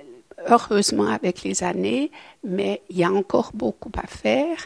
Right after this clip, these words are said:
Et ensuite de ça, au niveau de votre passage d'examen à l'université, euh, c'est dommage que la logopédiste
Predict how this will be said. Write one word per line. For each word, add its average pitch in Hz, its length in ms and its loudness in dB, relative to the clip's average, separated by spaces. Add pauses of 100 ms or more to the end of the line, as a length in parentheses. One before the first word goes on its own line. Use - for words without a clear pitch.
(380)
Et 196 100 2
ensuite 202 500 2
de 208 120 2
ça, 214 480 0
au - 120 0
niveau 196 420 2
de 202 220 0
votre 185 420 -2
passage 202 760 -2 (240)
d'examen 185 840 0
à 185 40 -2
l'université, 180 960 -2 (680)
euh, - 180 -6
c'est - 260 -2
dommage 208 640 -2
que 170 440 2 (580)
la 180 200 4
logopédiste 190 1120 4